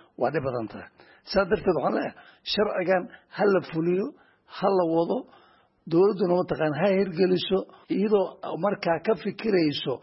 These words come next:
ummaddan aayaheeda, waayo sharciga waxa la horgeynayaa waa ummad. Waxa doorasho laga rabo waa ummadda. Dowladda lagu sheegana waa ummadda. Kuwaanu, mataqaan, waxa waaye dowladda waxay ka tawakkaliya, maxaa la yidhahdaa, ii sheeg eesh. Yacni,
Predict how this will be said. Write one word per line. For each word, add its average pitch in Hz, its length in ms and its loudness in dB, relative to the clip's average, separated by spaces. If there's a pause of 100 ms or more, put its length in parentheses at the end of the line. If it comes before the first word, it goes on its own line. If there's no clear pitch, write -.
(360)
ummaddan 175 680 0 (120)
aayaheeda, 160 680 0
waayo 143 300 0 (100)
sharciga 160 580 -4
waxa 139 260 -2 (600)
la 147 160 -6
horgeynayaa 160 640 2
waa 127 240 -2
ummad. 127 320 -8 (560)
Waxa 160 240 -2
doorasho 156 380 0
laga 196 180 0
rabo 175 160 2
waa 135 160 2
ummadda. 113 360 -4 (500)
Dowladda 196 360 2
lagu 180 200 2
sheegana 160 320 2
waa 143 140 -4
ummadda. 143 340 -4
Kuwaanu, 151 320 -2
mataqaan, 135 380 -2
waxa 120 180 0
waaye 135 140 2
dowladda 143 400 0 (400)
waxay 135 160 -6
ka 190 120 0
tawakkaliya, 139 580 0 (320)
maxaa - 240 -4
la 160 60 0
yidhahdaa, 139 200 0
ii 131 100 -4
sheeg 127 260 -4
eesh. 117 260 -4 (500)
Yacni, 127 340 0